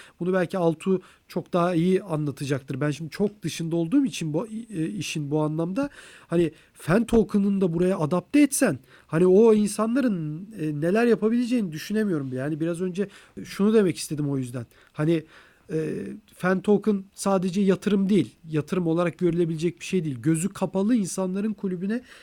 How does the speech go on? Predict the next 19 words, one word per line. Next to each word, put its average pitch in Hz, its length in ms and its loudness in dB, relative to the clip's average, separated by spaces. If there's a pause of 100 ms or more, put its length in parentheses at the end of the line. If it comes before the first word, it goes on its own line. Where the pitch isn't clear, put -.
(140)
destek 165 380 -2
olabileceği 185 600 -4
bir 202 120 -4 (120)
araç 180 520 -6 (400)
olabilir 170 520 2
diye 196 280 0 (380)
düşünüyorum. 214 500 0
Bu 202 80 2
anlamda 190 360 0
likiditede, 196 800 -2 (420)
e, 147 60 0
hani, 160 240 -2
al 151 200 0
sat 214 340 0
likiditesi 185 640 -4
belki 180 260 -2
çok 202 220 -6
sağlanamayabilir 208 760 0
ama 214 260 -2